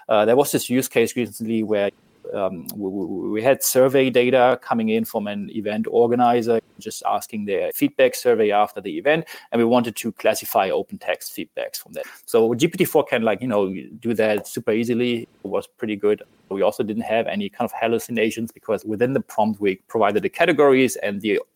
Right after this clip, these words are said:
L L M had only to match the text input with those categories. So that worked pretty well. But if we just repeat that over and over again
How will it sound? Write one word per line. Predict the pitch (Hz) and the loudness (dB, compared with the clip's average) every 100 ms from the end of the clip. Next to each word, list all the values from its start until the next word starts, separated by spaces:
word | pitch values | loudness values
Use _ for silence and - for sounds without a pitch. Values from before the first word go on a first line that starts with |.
| _ - | _ 2
L | 135 | 4
L | |
M | 123 | 4
had | 120 117 | 2 0
only | 113 113 | 0 -2
to | 113 101 | -4 -6
match | 98 95 98 - _ | -2 -2 -4 -10 _
the | 92 | -8
text | - - - | -6 -8 -10
input | - - - | -14 -18 -16
with | 95 - | -16 -12
those | 82 - | -12 -12
categories. | - 87 - - | -16 -16 -10 -2
So | |
that | 131 139 | 2 2
worked | 117 107 | 0 -4
pretty | - - | -8 -8
well. | 92 117 104 | 0 0 2
But | 117 110 110 | 4 4 2
if | - - | 0 2
we | 202 | 2
just | 165 - - | 2 0 -2
repeat | 117 - 131 135 - | -2 -2 0 0 2
that | 107 107 | 2 2
over | - 123 123 110 | 4 4 4 2
and | 104 | 2
over | 120 113 | 0 2
again | 104 107 135 127 | 0 2 2 0